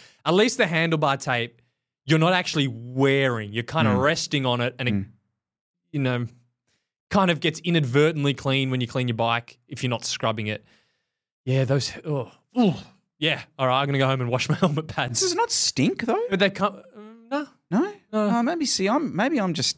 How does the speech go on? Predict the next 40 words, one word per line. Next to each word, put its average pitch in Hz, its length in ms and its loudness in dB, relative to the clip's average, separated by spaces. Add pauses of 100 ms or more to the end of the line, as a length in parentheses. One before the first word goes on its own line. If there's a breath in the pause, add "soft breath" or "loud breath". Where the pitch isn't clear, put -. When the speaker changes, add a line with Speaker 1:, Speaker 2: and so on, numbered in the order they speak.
(160)
Speaker 2:
smelly 104 600 0
because 123 240 -4
that's 151 220 -2
what 107 80 0
I 98 120 2
find. 95 300 -2
I 107 100 2
just, - 220 -6
as - 360 -14
soon 240 140 4
as 262 100 2
it 247 60 -2
gets 208 200 0
to 165 80 -2
the 147 60 0
point 139 200 2
where 131 80 4
I'm 117 80 4
putting - 200 -2
the 123 60 2
helmet 120 280 4
on, 117 160 2
it - 80 -8
smells 120 260 0
like 113 140 0
I've, 104 180 0 (840)
like, 110 180 0 (260)
I'm 113 140 2
in 113 100 4
a 101 140 0 (300)
rugby 107 320 0
dressing 110 360 0
room. 202 280 0
I'm 127 80 -18
just 113 180 -8
like, - 180 -2
"Nah, - 200 0 (100)
Speaker 1:
<laughs> - 140 -8
Speaker 2:
out, 95 220 -4 (260)
done, 90 260 -6